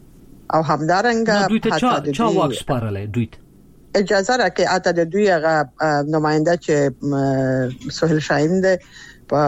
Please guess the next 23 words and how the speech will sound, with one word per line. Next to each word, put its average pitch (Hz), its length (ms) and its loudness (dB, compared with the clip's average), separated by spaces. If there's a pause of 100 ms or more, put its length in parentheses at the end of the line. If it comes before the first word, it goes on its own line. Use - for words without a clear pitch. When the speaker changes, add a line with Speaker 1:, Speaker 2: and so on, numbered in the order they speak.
(120)
Speaker 1:
هغه 147 260 -2
کې 170 160 -6
مو 190 160 4
ویلې 240 280 2
چې، 175 100 0 (200)
م، 139 720 -4 (180)
مونږ 190 200 4
او 170 180 2
هغه 151 160 2
په 156 140 -4
یو 131 80 2
تفاهم 143 440 -2
سره 170 180 0
ورسېدو، 175 340 0
امریکایان 196 560 0
چې - 160 -8
ب-، 139 300 -2
به 143 80 0
جنګ 139 340 0
ونه 127 160 -2
کړو 120 180 -8
که 123 140 -2
نه. 240 140 -2